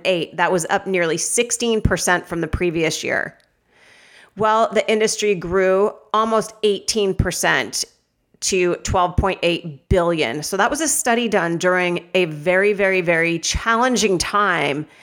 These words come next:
economically in the United States. And our numbers were still up, up sixteen percent in spa biz-, visits and eighteen percent as a whole in revenue.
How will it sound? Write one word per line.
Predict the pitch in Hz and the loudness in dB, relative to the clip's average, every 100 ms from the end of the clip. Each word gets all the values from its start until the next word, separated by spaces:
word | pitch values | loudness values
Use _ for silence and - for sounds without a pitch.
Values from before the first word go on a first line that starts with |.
| - - | -16 -6
economically | 196 208 185 180 180 - 160 156 151 - _ _ _ | -2 0 0 2 0 0 0 0 -2 -10 _ _ _
in | 214 196 190 185 | 0 2 0 0
the | 180 | -2
United | 180 165 156 160 | 0 2 0 -2
States. | - 190 156 156 - _ | -2 0 0 -4 -12 _
And | 208 190 196 | 0 0 0
our | 185 | 0
numbers | 185 190 196 202 | 2 0 0 0
were | 180 170 | -2 -4
still | - 190 175 - | -2 0 0 0
up, | 170 101 - - - | 0 0 -4 -2 -2
up | 185 | -2
sixteen | - - 208 - 226 233 | -2 -2 -2 0 0 2
percent | 247 240 - 175 185 226 - - | 0 0 2 2 2 -2 -6 -4
in | 175 | -4
spa | - - 170 | -2 0 0
biz-, | 160 175 170 156 | 2 0 0 -4
visits | 170 175 160 170 175 - - - 214 | -2 -2 2 0 0 -4 -14 -4 0
and | 202 - | 0 0
eighteen | 214 156 226 202 | -2 -2 0 0
percent | - 175 175 165 143 - - - - - - | 2 0 2 2 0 -2 -8 -10 -16 -20 -8
as | 196 190 | -2 0
a | 185 | 0
whole | 165 - 208 180 165 160 | -2 0 2 2 2 0
in | 180 170 | -2 0
revenue. | 165 165 160 151 90 | 0 0 0 0 -2